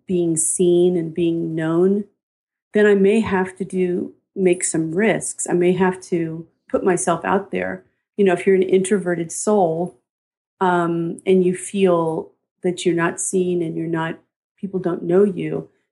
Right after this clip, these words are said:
then you may have to do something which feels hard, which might be putting yourself, um, in a situation where you have to use more of your extroversion, 'cause everybody has everything. It's just, what do we use?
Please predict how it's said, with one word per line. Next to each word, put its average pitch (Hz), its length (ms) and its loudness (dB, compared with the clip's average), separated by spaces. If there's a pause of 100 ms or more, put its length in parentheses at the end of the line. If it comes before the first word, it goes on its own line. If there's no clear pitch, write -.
then 202 140 4
you 196 160 4
may 185 220 4
have 190 360 0
to 175 60 -8
do 180 240 -2
something 160 840 -4
which 185 220 -4
feels - 340 -4
hard, 165 580 -2 (540)
which 196 300 -2 (100)
might 185 300 2
be 180 160 -4
putting 190 380 2
yourself, 170 520 -2 (240)
um, 160 580 -4
in 180 140 2
a 170 60 2
situation 170 800 -2
where 160 420 -2 (380)
you 180 100 2
have 180 300 0
to 185 60 -6
use 170 380 -2
more 180 240 4
of 156 120 -4
your 160 120 0
extroversion, 160 960 -4
'cause 180 140 -4
everybody 185 400 2
has 165 320 0
everything. 160 380 -2
It's 151 140 -6
just, 175 200 -6
what 170 120 2
do 160 60 -2
we 147 140 -8
use? - 680 -6